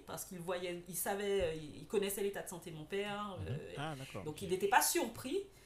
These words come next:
Speaker 1: Oui, mais c'est, il y a ça aussi, c'est parce que j'avais de très bons, très bons relationnels
Speaker 2: Ouais,
Speaker 1: avec
Speaker 2: c'est,
Speaker 1: me-,
Speaker 2: d'accord.
Speaker 1: mon, mon collègue principal et, et mon N plus un, on s'entendait très bien, on travaillait très bien ensemble.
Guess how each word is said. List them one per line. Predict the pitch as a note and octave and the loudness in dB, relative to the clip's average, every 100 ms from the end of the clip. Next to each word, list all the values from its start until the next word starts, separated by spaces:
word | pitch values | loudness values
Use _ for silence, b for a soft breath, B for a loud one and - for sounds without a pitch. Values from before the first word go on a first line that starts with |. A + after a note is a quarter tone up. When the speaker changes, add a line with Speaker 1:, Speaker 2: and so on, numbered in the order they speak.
| B B A3 | B B 2
Speaker 1:
Oui, | C#4+ F4+ D#4+ | 8 10 8
mais | |
c'est, | C#4 G3+ | 4 2
il | G3 | 2
y | |
a | A3 | 2
ça | D4 C#4 | 4 2
aussi, | C#4 C#4 C4+ | 2 0 -2
c'est | G3 | -2
parce | F3+ | -2
que | F#3+ | -2
j'avais | F#3 F3+ | -4 -4
de | F3 | -4
très | - G3 | -4 -4
bons, | G3 G#3 G3 F#3+ | -2 -4 -4 -6
très | - G3+ | -6 -4
bons | G3+ | 0
relationnels | G#3+ F#3 G3 F#3 F3+ | 0 0 -2 -2 0
Speaker 2:
Ouais, | |
Speaker 1:
avec | E3 - | 0 -2
Speaker 2:
c'est, | |
Speaker 1:
me-, | D#3+ | -2
Speaker 2:
d'accord. | G2 A3 G#3 - - C3 - D#3 | -2 0 -2 -4 -8 -12 -12 -12
Speaker 1:
mon, | E3 E3+ | -10 -4
mon | F3 | 0
collègue | G#3+ F#3+ G3+ | 4 4 4
principal | G3+ F#3 F3+ G3 G3+ G3 | 0 -6 -4 -2 0 0
et, | E3 D#3 D#3 - | -4 -8 -8 -6
et | |
mon | D#3+ E3 | -6 -4
N | F#3 | -6
plus | G3+ F3+ | -8 -6
un, | G#3 C4+ C4 - | -6 -6 -8 -10
on | D#3+ | -8
s'entendait | F3 - F3+ E3 | -8 -4 -4 -4
très | - F#3 | -2 -4
bien, | F#3 G#3+ | -4 -8
on | |
travaillait | - F3 D3+ | -8 -6 -6
très | - F3+ | -4 -4
bien | F3 E3+ | -4 -4
ensemble. | E3+ A#3+ C4 | -4 -4 -6